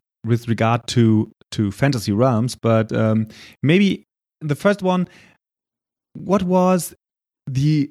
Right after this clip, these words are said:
initial idea when you started the design process of that game? Was there anything particular that you wanted to achieve with it? Um, or were there other games that really inspired you, that,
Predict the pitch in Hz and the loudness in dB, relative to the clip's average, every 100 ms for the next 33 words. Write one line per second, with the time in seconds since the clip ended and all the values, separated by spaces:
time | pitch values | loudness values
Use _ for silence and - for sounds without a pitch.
0 | _ - 139 135 196 - 190 175 - 131 | _ 0 4 6 4 4 2 0 -2 -2
1 | 135 113 131 131 92 95 101 98 98 117 | -4 -2 2 2 2 0 -2 -2 -4 -2
2 | 117 110 98 - _ - 98 98 101 117 | -2 -2 -10 -16 _ -12 -6 -4 -2 -2
3 | 120 120 - 110 104 107 98 - 98 95 | 0 -2 0 0 0 -4 -6 -8 -8 -6
4 | 95 - 98 101 104 135 165 147 156 156 | -8 -6 -6 -4 -2 -2 -2 -4 -2 -2
5 | - 143 139 - - - - - - - | 0 0 0 -4 -16 -20 -20 -6 -4 -2
6 | 208 185 131 127 123 127 120 143 135 - | 0 2 2 2 0 0 2 0 -2 0
7 | 120 117 - 110 - - 208 240 - 214 | 0 0 -4 -6 -4 2 4 2 0 2
8 | 226 226 240 - - - - - 123 123 | 2 4 0 -2 -14 -20 -12 -2 0 2
9 | 127 127 143 139 131 143 135 117 _ 156 | 2 4 4 4 2 0 0 -2 _ 0
10 | 175 202 180 143 131 139 160 147 151 123 | 4 4 2 0 0 2 2 2 -2 -2
11 | - 160 175 220 185 202 202 214 180 135 | -2 -2 0 0 -2 -2 -2 -2 -2 -2